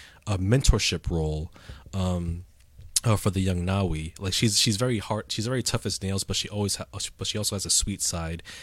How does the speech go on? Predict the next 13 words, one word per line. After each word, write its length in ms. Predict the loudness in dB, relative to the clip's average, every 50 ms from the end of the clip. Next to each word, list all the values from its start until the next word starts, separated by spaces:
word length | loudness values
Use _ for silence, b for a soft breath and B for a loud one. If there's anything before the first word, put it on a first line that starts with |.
| B B B B B
and 160 | -2 0 0
she 160 | 2 2 4
sees 640 | 4 6 6 6 4 2 2 2 2 2 2 2 0 -2 -6 -4
a 80 | -2 0
lot 180 | 2 2 2
of 100 | 0 0
herself 600 | -2 -2 -2 0 2 2 2 2 0 0 -2 -6 -8
in 140 | -10 -8 -6
Nawi, 400 | -4 -2 0 0 0 0 0 -2
and 120 | -2 -2 0
that's 200 | 0 0 0 -2
why 160 | -2 -4 -4
they 280 | -4 -4 -6 -6 -6